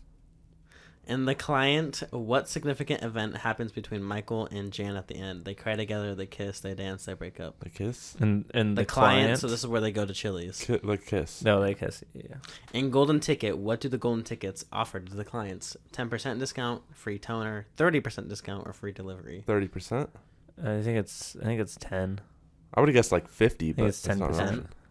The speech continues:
Speaker 1: Ten? Okay, we're gonna go ten. Yep, ten.
Speaker 3: Nice.
Speaker 1: Who said, "There are two things I am passionate about: recycling and revenge"? Michael, Ryan, Andy, or Dwight?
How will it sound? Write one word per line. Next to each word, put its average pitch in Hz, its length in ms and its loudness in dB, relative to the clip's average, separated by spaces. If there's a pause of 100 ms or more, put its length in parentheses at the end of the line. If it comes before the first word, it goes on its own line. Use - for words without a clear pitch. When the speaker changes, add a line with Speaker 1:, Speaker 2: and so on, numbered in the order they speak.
Speaker 1:
Ten? 95 80 -8
Okay, - 80 -8
we're 90 80 -8
gonna 85 160 -8
go - 80 -12
ten. 101 260 -14 (220)
Yep, 107 180 -8 (380)
ten. 98 240 -8 (240)
Speaker 3:
Nice. - 280 -6 (460)
Speaker 1:
Who 180 160 4
said, 156 420 6
"There 131 260 2
are 120 160 4
two 143 200 0
things 127 320 -2
I - 120 -2
am 110 120 -2
passionate 104 360 -4
about: 92 320 -6
recycling 117 580 -2
and 107 100 -4
revenge"? 95 640 -8 (120)
Michael, 107 520 -4
Ryan, 98 420 -4
Andy, 95 400 -8
or 90 80 -6
Dwight? 92 360 -8